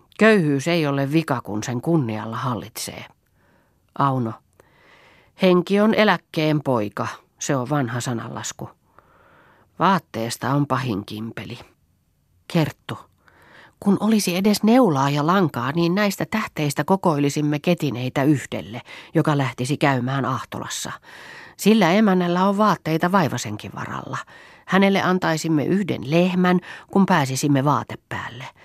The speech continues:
Ja jospa antaisivat leipävärkkiä, niin antaisimme toisenkin lehmän. Kyllä meillä maitoa on maidon sijaan kolmestakin lehmästä." Auno: "Se on paras keino." Riikka:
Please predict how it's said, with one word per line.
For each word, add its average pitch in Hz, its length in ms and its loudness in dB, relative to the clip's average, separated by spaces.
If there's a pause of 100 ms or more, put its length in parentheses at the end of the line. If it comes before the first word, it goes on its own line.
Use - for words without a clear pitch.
(340)
Ja 165 80 4
jospa 165 400 4
antaisivat 139 600 0
leipävärkkiä, 120 880 -2 (380)
niin 160 260 4
antaisimme 151 520 2
toisenkin 110 560 -2
lehmän. 117 400 -12 (420)
Kyllä 147 200 2
meillä 156 220 6
maitoa 175 560 2
on 131 140 0
maidon 131 420 0
sijaan 117 400 -2
kolmestakin 104 640 -2
lehmästä." - 460 -10 (880)
Auno: 113 340 -4 (720)
"Se 180 160 4
on 196 120 4
paras 202 320 2
keino." 127 320 -4 (760)
Riikka: 123 480 -4